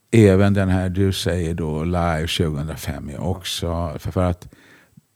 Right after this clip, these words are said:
eh, de är väldigt olika. Eh, och Allting förändras tycker jag nog är det bästa studioalbum som jag har gjort, om,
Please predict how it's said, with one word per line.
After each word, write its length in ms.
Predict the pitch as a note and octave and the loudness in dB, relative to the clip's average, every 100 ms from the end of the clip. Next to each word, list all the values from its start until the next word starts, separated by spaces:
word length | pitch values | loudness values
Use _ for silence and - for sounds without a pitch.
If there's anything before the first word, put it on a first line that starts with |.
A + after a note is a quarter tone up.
| _ _ _ _ _ - | _ _ _ _ _ -14
eh, 120 | - D2 D#2+ D#2 | -8 -4 -4 -6
de 180 | - G2+ | 2 6
är 100 | A2 | 8
väldigt 300 | A2+ F#2+ E2+ | 6 4 4
olika. 760 | G#2 F2+ G2+ A2+ - - D2+ C#2+ C#2+ - _ _ _ _ _ _ _ _ _ _ _ _ _ _ | 2 4 4 4 2 -4 -4 -6 -14 -20 _ _ _ _ _ _ _ _ _ _ _ _ _ _
Eh, 240 | F#2 F#2 | 2 4
och 180 | - F#2+ | 4 4
Allting 360 | G#2+ A2 G2 E2 | 4 4 2 0
förändras 520 | F2+ F2+ F#2+ G2+ E2 | 2 2 2 0 0
tycker 300 | - F2 F2 | -2 -2 -2
jag 80 | F2+ | -2
nog 400 | F2 F2 E2 C#2 | 0 -2 -4 -6
är 100 | E2+ | -4
det 80 | E2 | -4
bästa 680 | F2+ D2+ - - - - | -4 -6 -8 -10 -8 -8
studioalbum 880 | - - E2 D#2 F#2 A2+ A2 D2 C2+ | -8 -4 -4 -2 0 0 0 -2 -8
som 220 | C2+ - B1 | -8 -6 -6
jag 100 | C#2 | -6
har 80 | |
gjort, 400 | C#2+ D#2 F2+ - - | -6 -10 -12 -14 -2
om, 200 | F#2 | 0